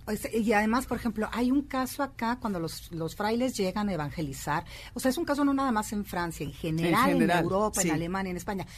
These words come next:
Speaker 1: Los frailes cuando van a eva-, eva-, a evangelizar a los indígenas, como no hablan el, el mismo lenguaje, tiene que ser visual.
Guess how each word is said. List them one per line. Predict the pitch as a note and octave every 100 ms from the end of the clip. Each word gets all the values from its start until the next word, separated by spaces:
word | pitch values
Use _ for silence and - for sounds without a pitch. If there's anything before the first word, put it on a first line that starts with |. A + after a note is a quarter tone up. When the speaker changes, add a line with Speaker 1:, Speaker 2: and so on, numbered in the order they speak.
| - - - -
Speaker 1:
Los | G#3 A3 G#3
frailes | - B3 C4+ D4
cuando | G3+ F#3+
van | F#3+ A#3+
a |
eva-, | C4 A3+ D#3+ -
eva-, | D3+ D3+ D#3+
a | E3+
evangelizar | E3+ D#3+ E3+ F3 E3 - F#3+ F#3+
a | F#3+
los | D#3+ E3
indígenas, | F3 G3+ G3+ -
como | F3 E3
no | F3+ C4+ D#4
hablan | C#4 C#4 D4 D4+ C#4+
el, | B3 F#3 D#3 C#3 B2 -
el | E3+ D#3+ D#3 D3+ D3+
mismo | E3 G#3+ D4
lenguaje, | D#4+ G3+ F#3 F3+ -
tiene | - B3+
que | B3+
ser | - G#3+
visual. | A3+ - A#3+ F3+